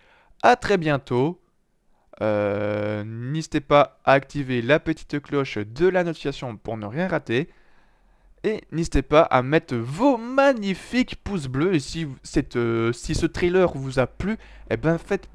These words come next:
mettez un énorme pouce bleu, vraiment des, pas mal de pouces bleus pour ce, de... pour ce, euh, nouveau trailer de Avatar Frontier of Pandora. En tout cas, moi je vous en reparlerai de Avatar Frontier of Pandora,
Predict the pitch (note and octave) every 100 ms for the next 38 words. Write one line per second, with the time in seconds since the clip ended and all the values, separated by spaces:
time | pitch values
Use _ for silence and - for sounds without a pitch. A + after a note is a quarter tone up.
0 | B2+ B2 - _ _ _ _ - - -
1 | - E3+ G#3 - A3 G#3 - _ _ -
2 | F3 G3+ G#3 A3 A#3+ A#3 A3 F#3+ F#3+ F#3
3 | F3+ D#3+ D3 D#3+ F#3 E3 D3+ D#3+ E3+ D#3+
4 | C#3 C3 C3 C3 - _ _ _ _ -
5 | F#3+ G3+ F#3 E3 - C#3+ B2+ D3+ F#3 -
6 | C3+ C3 B2 - C#3+ B2+ - _ _ _
7 | _ _ _ - - - - B2 A#2 G#2
8 | G2+ G2+ A#2 C#3+ D3+ - D3+ A#2 C#3 A2+
9 | - C#3+ C3 B2+ C3 C3 B2+ - - C3+
10 | - C#3 G#2 F2+ C3 _ - - - D3+
11 | D3+ D3+ A#2 C#3 F3 D3+ C#3+ C#3 C#3 D3
12 | C3+ B2+ C#3 A#2+ - D3+ C#3+ C#3 C3 -
13 | C#3 B2+ B2 - B2 A#2 A#2